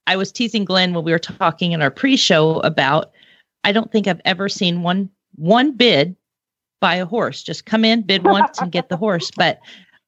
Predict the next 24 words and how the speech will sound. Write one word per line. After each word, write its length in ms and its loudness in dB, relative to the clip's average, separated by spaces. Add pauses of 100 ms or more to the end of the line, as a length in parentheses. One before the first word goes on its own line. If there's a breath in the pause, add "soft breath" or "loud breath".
(120)
um, 460 0 (240)
you 320 4
stirred 460 -2
up 180 -2
a 40 4
lot 200 2
of 60 -2
excitement 540 -2
there. 420 -2
You 500 2
and 160 0
Chad 500 2
were 160 2
the 80 0
final 440 2
bidder, 340 2
the 120 2
one-time 580 2 (400)
final 280 2
bidder 440 -2 (480)
on 180 4
the 60 2
mare 260 2
that, 300 2